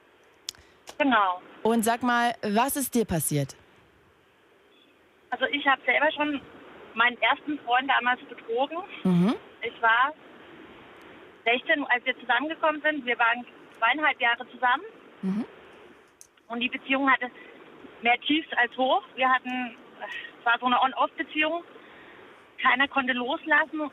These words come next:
Speaker 1: und, ähm, da hat aber auch viel psychische Gewalt mitgespielt von seiner Seite aus.
Speaker 2: Inwiefern?
Speaker 1: Irgendwie konnten wir
Speaker 2: Kannst du
Speaker 1: aber
Speaker 2: das erklären?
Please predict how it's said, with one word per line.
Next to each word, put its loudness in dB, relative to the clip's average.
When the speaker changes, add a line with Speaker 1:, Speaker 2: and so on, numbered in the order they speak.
Speaker 1:
und, -4
ähm, 2
da 4
hat 2
aber 4
auch -8
viel 0
psychische 0
Gewalt 2
mitgespielt -4
von -6
seiner 4
Seite 2
aus. 2
Speaker 2:
Inwiefern? 2
Speaker 1:
Irgendwie 2
konnten -2
wir 4
Speaker 2:
Kannst 2
du -2
Speaker 1:
aber 0
Speaker 2:
das -4
erklären? -2